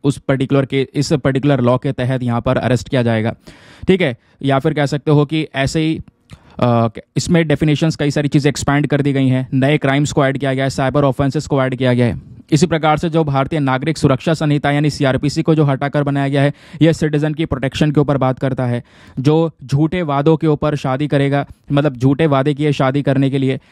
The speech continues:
है ना, शादी करने का झूठा वादा दे दे के यहाँ पर उसके साथ में सेक्सुअल इंटरकोर्स कर लिया दोस्तों, तो उस प्रकार के केसेस को यहाँ पर यह हैंडल करेगा।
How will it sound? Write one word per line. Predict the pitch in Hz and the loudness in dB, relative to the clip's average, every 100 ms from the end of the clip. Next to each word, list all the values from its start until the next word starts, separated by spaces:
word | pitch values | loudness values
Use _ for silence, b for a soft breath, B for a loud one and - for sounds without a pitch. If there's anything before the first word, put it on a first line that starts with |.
| b 147 | b 0
है | |
ना, | 156 139 | 2 2
शादी | 147 135 151 | 2 0 0
करने | 147 147 147 | 0 0 0
का | 151 | 0
झूठा | 139 131 151 | 0 0 0
वादा | 131 127 143 | 2 0 0
दे | 135 139 | 0 0
दे | 135 | 0
के | 151 | 2
यहाँ | 135 127 | 2 4
पर | 143 | 2
उसके | 135 143 | 2 0
साथ | 131 135 | 0 0
में | 135 | 0
सेक्सुअल | 135 - 139 | -2 0 2
इंटरकोर्स | 127 123 123 135 135 - | 2 2 2 2 0 -2
कर | 131 | -4
लिया | 127 127 | -2 -2
दोस्तों, | 123 - 147 | 0 0 0
तो | 147 | 2
उस | 139 - | 0 0
प्रकार | 139 131 127 | -2 0 0
के | 135 | -2
केसेस | 131 123 127 | -2 -2 0
को | 143 | 0
यहाँ | 123 | 0
पर | 120 127 | 0 0
यह | 123 117 | 0 0
हैंडल | 117 117 | 0 0
करेगा। | 120 110 107 | 0 0 -2